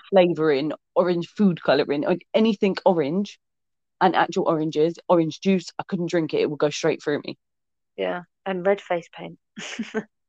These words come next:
Speaker 1: Well, that's a weird one. Yeah, I don't really know where that came from, but
Speaker 2: No.
Speaker 1: yeah, I've never tried it since.
Speaker 2: No.
Speaker 1: But yeah.
Speaker 2: Yeah, it's made, it must be, there must be. But they say that that's why you've got to avoid, a lot of the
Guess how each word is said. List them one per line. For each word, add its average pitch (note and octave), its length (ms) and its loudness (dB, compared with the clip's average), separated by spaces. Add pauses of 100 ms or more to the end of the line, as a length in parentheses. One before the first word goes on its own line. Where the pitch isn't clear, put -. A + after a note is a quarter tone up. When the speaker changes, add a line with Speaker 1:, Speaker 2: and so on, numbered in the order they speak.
(180)
Speaker 1:
Well, E3+ 300 2
that's F3+ 240 4
a D#3 40 -2
weird C3 240 0
one. C3+ 180 -2
Yeah, D3 160 2
I - 60 -2
don't D#3+ 220 4
really C#3 360 2
know E3 200 2
where C#3 140 -4
that B2 180 -2
came B2+ 200 -6
from, C3+ 220 -6
but C#3+ 160 -4 (360)
Speaker 2:
No. E3 240 -12
Speaker 1:
yeah, A#2 140 0 (160)
I've D#3 180 2
never D3+ 240 4
tried C#3 340 2
it - 100 0
since. - 540 -6 (720)
Speaker 2:
No. F3+ 400 -6 (880)
Speaker 1:
But - 160 -4 (100)
yeah. - 240 -6 (100)
Speaker 2:
Yeah, C4 200 0
it's B3 140 -6
made, D4 220 -2
it C#4+ 100 2
must D#4+ 300 -2
be, E3+ 120 0
there F3 120 4
must A#3+ 200 -4
be. - 100 -6 (240)
But A3 100 0
they C4 120 6
say D4 340 2
that G#3 140 -6
that's A#3+ 240 2
why B3 120 4
you've A3+ 180 -2
got - 140 2
to - 60 4
avoid, G#3+ 400 2
a G#3+ 60 4
lot B3+ 180 6
of B3 80 -6
the A#3 100 -10